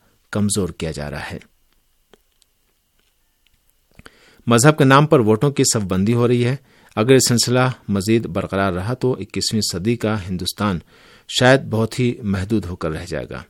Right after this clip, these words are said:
آج ضرورت اس بات کی ہے کہ ملک کے اندر گنگا جمنی تہذیب اور سیکولرزم کو مضبوط کر کے ملک کو طاقتور بنایا جائے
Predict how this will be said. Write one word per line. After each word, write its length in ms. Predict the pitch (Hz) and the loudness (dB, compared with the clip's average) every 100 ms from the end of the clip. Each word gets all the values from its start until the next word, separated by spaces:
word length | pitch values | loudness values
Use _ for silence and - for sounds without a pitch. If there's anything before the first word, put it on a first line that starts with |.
| _ _ _ _ - | _ _ _ _ -2
آج 300 | 107 131 143 | 4 4 2
ضرورت 460 | 117 113 117 135 107 | -2 0 2 0 -2
اس 160 | 92 | -6
بات 220 | 90 82 - | -6 -8 -8
کی 100 | 82 | -10
ہے 120 | 78 | -10
کہ 160 | - | -4
ملک 220 | 98 104 101 | -2 -2 -2
کے 100 | 87 | -6
اندر 220 | 92 113 117 _ _ _ 107 107 | -4 -4 -6 _ _ _ -4 2
گنگا 260 | 113 127 | 2 2
جمنی 360 | 120 98 101 104 | 0 0 0 0
تہذیب 460 | - 82 87 113 120 _ _ | -2 -6 -2 -2 -2 _ _
اور 460 | - 95 90 87 80 - _ _ - | -6 -2 0 -2 -4 -8 _ _ -6
سیکولرزم 640 | - 110 107 117 113 127 | -4 0 2 2 2 -2
کو 140 | 120 107 | 0 0
مضبوط 460 | 92 87 95 95 | 0 -2 -4 -4
کر 160 | - 117 | -2 -4
کے 180 | 120 107 | -2 -2
ملک 300 | 87 110 110 | 0 -2 -2
کو 140 | 110 | -4
طاقتور 420 | - 85 90 92 | -4 -8 -6 -6
بنایا 340 | 82 80 85 110 | -4 -4 -2 -2
جائے 220 | 117 | -2